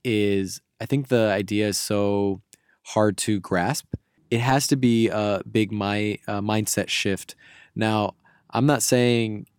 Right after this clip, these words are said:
it's necessary to live in an R V. That's the path that Katie and I took.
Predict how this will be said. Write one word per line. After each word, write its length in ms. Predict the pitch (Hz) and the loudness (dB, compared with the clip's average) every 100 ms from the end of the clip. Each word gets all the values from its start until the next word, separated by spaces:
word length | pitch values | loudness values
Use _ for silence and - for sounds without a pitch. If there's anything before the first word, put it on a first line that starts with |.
| _ _ _ _ _ _ | _ _ _ _ _ _
it's 200 | 123 - | -4 -2
necessary 640 | 113 117 123 - 107 104 | 2 2 2 2 4 4
to 180 | 95 113 | 2 0
live 140 | 107 101 | 2 0
in 80 | |
an 100 | 101 | -2
R 160 | 98 95 | -2 0
V. 280 | 95 135 104 | 4 4 4
That's 340 | 101 107 - | 0 0 -2
the 80 | 104 | -6
path 300 | 107 95 95 | -2 0 -2
that 340 | 90 85 - - | -6 -8 -10 0
Katie 260 | 170 226 | 2 4
and 100 | 120 | 2
I 80 | 92 | 0
took. 380 | 90 - 87 - | -2 -4 -4 -6